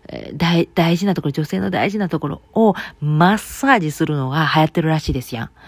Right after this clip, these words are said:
で、綺麗にそれ用のソープで洗って、そしてオイルで綺麗にほぐすんだって、中をほ-、で、私ね、「え、これってさ、たださ、エロいことをするってこと？」って思ってたわけ。一人でな、一人でエロいことするんかと思った。そういう話ではなかったんですよ。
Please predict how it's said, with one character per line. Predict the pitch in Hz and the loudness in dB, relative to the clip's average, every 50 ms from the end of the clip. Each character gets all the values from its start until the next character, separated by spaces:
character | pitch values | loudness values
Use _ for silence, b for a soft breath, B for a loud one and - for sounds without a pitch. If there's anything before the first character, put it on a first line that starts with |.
| B B B B B B | B B B B B B
で、 | - 175 | -4 -4
綺 | - - 240 247 | -2 0 0 0
麗 | 196 190 190 170 147 143 | 2 2 2 2 0 -2
に | 143 180 185 165 | -2 -2 0 0
そ | 147 - 196 | 0 -2 0
れ | 175 170 | 0 0
用 | 170 170 160 | 0 0 0
の | 160 160 | -2 -4
ソ | - - 185 | -2 -2 -2
ー | 165 | -2
プ | - 156 | -2 -4
で | - - | -6 -4
洗 | - 175 175 165 | -2 -2 -2 -2
っ | 151 - _ _ _ | -4 -8 _ _ _
て、 | - 202 214 214 190 B B B B | 0 2 2 2 2 B B B B
そ | B - - | B -4 -2
し | 208 | -2
て | - - - | 0 0 0
オ | - 233 247 | 2 4 4
イ | 247 | 4
ル | 220 185 156 | 4 4 2
で | 180 170 | 2 -2
綺 | - - - | -2 -4 -10
麗 | - - - 180 | -6 -4 -2 -2
に | 202 | -2
ほ | 147 139 190 208 | 0 2 4 4
ぐ | 202 254 240 | 6 4 4
す | - - 254 | 4 2 0
ん | 240 202 | 2 2
だ | 180 | 2
っ | 151 | 2
て、 | - 131 | 0 -2
中 | 127 135 143 - 208 | -2 -2 -2 0 0
を | 185 | 2
ほ-、 | 156 170 - B B B B B | 2 0 -2 B B B B B
で、 | 147 | -6
私 | 127 131 120 - - - 135 | -4 -4 -6 -8 -8 -6 -6
ね、 | 131 - | -6 -6
「え、 | - 135 | -8 -10
こ | - - 214 | -8 -6 -4
れ | 262 277 | -2 -2
っ | |
て | 269 - - | -4 -6 -10
さ、 | - - - 123 - - 185 202 B B B B B B | -10 -8 -6 -6 -4 -4 -6 -6 B B B B B B
た | - 165 | -6 -2
だ | 160 170 | -2 -2
さ、 | 175 - 269 - - 156 - - | -2 -2 -4 -2 -2 -2 -2 0
エ | 262 | 2
ロ | 277 269 | 2 4
い | 208 | 2
こ | 175 - | 2 0
と | 139 143 | -2 -4
を | 131 | -4
す | - - | -4 -4
る | 143 | -6
っ | |
て | - - | -4 -6
こ | - 135 | -6 -4
と？」 | 131 151 | -4 -4
っ | 151 | -6
て | _ _ - - - - | _ _ -10 -10 -8 -2
思 | - 190 190 | 0 2 2
っ | 196 | 2
て | 190 - - | 0 -2 -6
た | - 120 | -4 -4
わ | 123 | -2
け。 | - - - - - B B B B B B B B B | -2 -2 -2 -2 -4 B B B B B B B B B
一 | B - - 185 | B -4 0 0
人 | 165 156 143 | 2 2 2
で | 123 | 0
な、 | 135 190 | 0 0
一 | 220 - - - | -2 0 0 0
人 | 226 196 | 2 2
で | 151 | 2
エ | 156 | 2
ロ | 165 | 0
い | 165 | 0
こ | - | -2
と | 139 - | -4 -6
す | - | -6
る | 147 | -6
ん | |
か | 147 143 | -6 -6
と | - | -8
思 | 117 110 | -10 -12
っ | B | B
た。 | B B B B | B B B B
そ | B - - 240 226 254 302 | B -8 -4 -2 2 4 6
う | 311 | 6
い | 320 | 6
う | 311 | 6
話 | 277 294 277 208 - | 4 4 2 2 2
で | - | 0
は | 135 127 | 0 -2
な | 127 147 | -4 -4
か | - - | -2 -2
っ | 180 | -4
た | - - | -4 -4
ん | 123 | -8
で | 123 | -8
す | - - | -8 -8
よ。 | 107 - | -8 -10